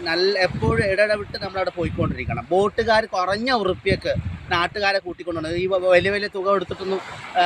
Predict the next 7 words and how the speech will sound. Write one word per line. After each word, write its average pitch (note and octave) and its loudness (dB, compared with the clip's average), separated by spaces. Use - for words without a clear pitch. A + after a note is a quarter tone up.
എന്ത് F3+ 0
ചെയ്യരുത്, F3 0
ജനങ്ങളെ F#3 2
എന്ത് E3+ -2
ചെയ്ത് F3 -2
പിഴിയരുത്. E3+ 2
ആ, F3 2